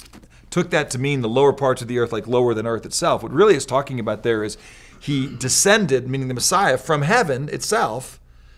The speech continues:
to the lower parts, the earth, where he demonstrated his love for us, and that while we were yet sinners, Christ died for us.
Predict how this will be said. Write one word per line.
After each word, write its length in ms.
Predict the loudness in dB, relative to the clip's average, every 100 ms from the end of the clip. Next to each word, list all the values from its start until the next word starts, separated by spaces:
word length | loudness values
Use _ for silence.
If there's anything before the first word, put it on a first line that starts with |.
| -20 -20 -12 2
to 320 | 6 6 2
the 140 | 0
lower 320 | 6 10 10 8
parts, 400 | 2 -6 -6 -2
the 160 | 0
earth, 520 | 4 2 2 -6 -20 -20 -20 -20 -20 -12
where 180 | -4 -4
he 480 | -2 -4 -4 -6 -12 -20 -20 0
demonstrated 440 | 2 2 0 0
his 140 | 0 -2
love 240 | 0 0
for 160 | -2 -6
us, 160 | -6
and 80 | -8
that 160 | -10 -6
while 380 | 0 2 4 4
we 100 | 0
were 80 |
yet 180 | 0 -2
sinners, 360 | -2 -6 -6 -8
Christ 400 | -6 -6 -6 -8
died 340 | -6 -6 -6
for 160 | -12 -14
us. 300 | -12 -12